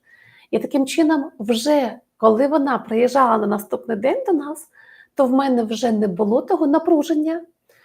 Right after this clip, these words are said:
а в мене вже було щире, доброзичливе, вдячне ставлення до неї. Саме цікаве, що було потім. Якщо вона зазвичай приїжджала в той проміжок часу до нас, в той період приїжджала там на декілька тижнів, там до місяця могла у нас бути,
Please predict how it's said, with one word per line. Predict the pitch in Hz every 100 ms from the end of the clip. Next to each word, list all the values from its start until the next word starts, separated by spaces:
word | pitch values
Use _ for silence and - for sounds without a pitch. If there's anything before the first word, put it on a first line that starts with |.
| - _
а | 214 214 208
в | 208 208 190
мене | 214 226 254
вже | 208 214
було | 185 214 226 208
щире, | - - - 214 214 247 349 359
доброзичливе, | 202 220 220 214 220 220 - 277 262
вдячне | 226 208 208 220 - 294
ставлення | 294 - 202 220 220
до | 208
неї. | 202 202 175 175 _ _ _ _ _ _ _ _
Саме | - 320 440
цікаве, | 440 427 381 330
що | -
було | 262 254 269
потім. | 254 214 208 208
Якщо | 202 - 285
вона | 320 381 320
зазвичай | 262 202 240 247 302
приїжджала | 311 311 277 196
в | 170 -
той | 220
проміжок | 214 254 240 254
часу | 247 - 220 185
до | 185
нас, | 190 180 -
в |
той | -
період | 202 220 202 180
приїжджала | 196 190 226 214 -
там | 170 175
на | 180 302 320
декілька | 208 254 285 339
тижнів, | 339 294 277 - 185
там | - 175
до | 170
місяця | 254 262 - -
могла | 214 208
у | 196
нас | 190
бути, | 196 196 -